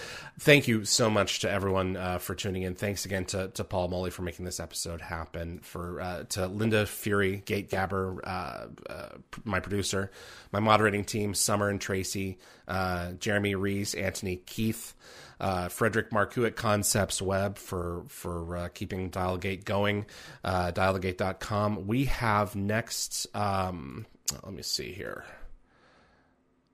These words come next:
We have scheduled, oh, there's our merch store. Um, next week, we have a pre-recorded, uh, episode with Robert C. Cooper. Uh,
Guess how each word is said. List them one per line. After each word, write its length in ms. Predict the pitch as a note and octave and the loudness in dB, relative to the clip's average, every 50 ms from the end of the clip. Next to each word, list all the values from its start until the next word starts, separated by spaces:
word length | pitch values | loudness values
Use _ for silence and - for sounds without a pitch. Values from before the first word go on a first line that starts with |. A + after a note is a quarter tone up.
| _ _ - | _ _ -4
We 120 | - A2 | -2 0
have 180 | G#2+ A2+ G2+ F2+ | 2 2 2 2
scheduled, 960 | - - - - - A2+ G#2+ F#2+ F#2+ F#2 F2+ F2 E2+ F2+ F#2+ G#2 A#2 - - - - - - - - - - _ _ _ _ _ _ _ D3+ D3 | 0 0 0 2 2 2 2 2 0 -2 -2 -2 -2 -2 -4 -6 -6 -10 -12 -12 -14 -16 -16 -18 -20 -20 -20 _ _ _ _ _ _ _ -10 -8
oh, 120 | C#3+ C#3+ | -8 -6
there's 200 | C#3 B2 A2+ A2+ | -4 -6 -4 -4
our 80 | G#2 F#2 | -2 -2
merch 260 | F2+ F2 F2 - - | -2 -2 -4 -4 -6
store. 340 | - - E2 E2 E2+ F2 - - _ - _ - - - - - - _ - | -6 -4 -4 -4 -4 -6 -10 -14 _ -20 _ -20 -20 -20 -20 -20 -20 _ -12
Um, 640 | - F2+ F2 F2 F2 E2+ E2+ E2+ E2 E2+ F2 G2+ G#2+ A2 _ - _ _ _ _ _ _ _ _ _ _ _ _ _ _ _ - | -6 -4 -2 -2 -2 -2 -4 -4 -6 -6 -8 -8 -10 -14 _ -20 _ _ _ _ _ _ _ _ _ _ _ _ _ _ _ -2
next 360 | G2+ G#2 A2 A2 - - - | 0 0 0 0 -2 -2 2
week, 400 | G2+ G2+ F#2+ F#2 - - - - - - - - - - _ - | 4 4 4 4 0 -8 -20 -20 -20 -20 -20 -20 -20 -14 _ -2
we 100 | G#2 G#2 | 2 6
have 320 | G2+ G2 G2 F#2+ F#2+ - - | 6 8 6 6 4 0 -6
a 60 | A2 | -10
pre-recorded, 1000 | - - - D#3 D#3+ E3+ E3 C#3 - C#3+ C3+ C3 B2+ B2+ B2+ B2+ B2 C3 B2 - - - - - - - - | -8 -2 4 6 8 8 6 4 6 8 10 10 12 12 10 8 6 4 -2 -4 -10 -18 -20 -20 -20 -10 -2
uh, 140 | - A2 A2 G#2 | 2 4 4 4
episode 440 | A#2 A2+ - - - A2+ G#2+ G#2 | 4 2 2 4 6 6 6 6
with 280 | F#2+ G2+ G#2 G2 - - - | 6 6 4 4 2 -4 -4
Robert 480 | - F#2+ A2+ A2+ A2+ A#2+ B2+ B2 - | 2 8 10 10 10 10 8 6 6
C. 200 | - - B2+ G#2+ | 2 2 2 2
Cooper. 520 | F#2+ - - E3 E3+ - G#3+ A3 A#3 D4 - - _ - - - - - - - - | 2 2 4 4 6 8 8 8 8 6 2 -10 _ -12 -12 -12 -12 -20 -20 -10 -2
Uh, 440 | - G2 F#2+ F#2+ F#2 F#2 F#2 F#2 F2+ | 0 2 2 4 2 2 2 0 -2